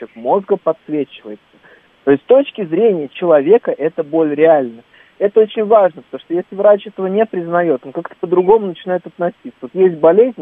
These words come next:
есть не болезнь. Вот, значит, вам не надо обезболиваться и так далее.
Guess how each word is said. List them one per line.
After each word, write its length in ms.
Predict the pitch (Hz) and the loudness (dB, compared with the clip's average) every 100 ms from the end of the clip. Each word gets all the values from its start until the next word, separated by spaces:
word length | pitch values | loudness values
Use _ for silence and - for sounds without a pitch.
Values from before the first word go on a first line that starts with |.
| 151 | -6
есть 160 | 180 | -6
не 80 | 180 | -8
болезнь. 600 | 147 131 120 123 117 110 _ _ _ - | -4 -4 -4 -6 -6 -12 _ _ _ -4
Вот, 320 | 143 147 131 | 2 4 2
значит, 400 | 139 139 - 135 | -2 -8 -8 -6
вам 220 | 185 240 185 | -2 0 0
не 80 | |
надо 260 | 170 180 170 | 0 2 4
обезболиваться 1000 | 160 147 131 131 143 131 127 123 _ 127 | 2 0 -6 0 0 0 -4 -6 _ -10
и 20 | |
так 280 | 143 147 139 | -4 -4 0
далее. 400 | 139 117 113 | 2 2 -2